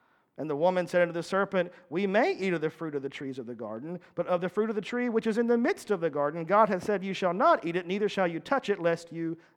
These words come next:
die. And the serpent said unto the woman, You shall not surely die, for God does know that in the day that you eat thereof, then your eyes shall be opened,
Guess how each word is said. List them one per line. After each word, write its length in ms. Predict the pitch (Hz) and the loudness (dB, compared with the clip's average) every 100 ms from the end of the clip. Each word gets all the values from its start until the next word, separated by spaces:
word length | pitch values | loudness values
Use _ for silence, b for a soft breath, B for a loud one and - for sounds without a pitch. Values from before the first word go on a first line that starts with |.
| 139 | -8
die. 460 | 139 117 87 73 - _ _ _ _ _ _ | -4 -4 -6 -12 -20 _ _ _ _ _ _
And 120 | - | -14
the 60 | 104 | -10
serpent 360 | - 180 165 139 | -6 -6 -6 -6
said 140 | 160 | -6
unto 120 | 147 | -6
the 120 | 143 | -4
woman, 340 | 165 254 196 175 B B | -2 0 -2 -6 B B
You 220 | 508 508 440 | -6 -4 2
shall 240 | 240 208 | 4 6
not 260 | 185 175 170 | 8 6 6
surely 420 | - 175 151 147 | 0 -2 0 0
die, 420 | 143 156 226 330 | 4 6 8 6
for 160 | 247 214 | 2 4
God 440 | 254 294 311 240 | 8 10 8 6
does 320 | 220 233 220 | 6 6 4
know 320 | 185 180 165 | 2 4 4
that 140 | 190 185 | 2 0
in 140 | 202 | 0
the 80 | 180 | 0
day 260 | 165 208 226 | 2 4 4
that 140 | 220 | 2
you 140 | 185 | 0
eat 180 | 233 226 | -2 0
thereof, 480 | 180 156 147 165 165 | 2 4 6 4 4
then 180 | 170 160 | -2 -2
your 140 | 160 | 0
eyes 340 | 143 175 202 196 | 4 4 2 -2
shall 200 | 180 160 | -4 -4
be 140 | 151 | -2
opened, 600 | 185 196 196 123 147 185 | 2 0 0 -6 -8 -8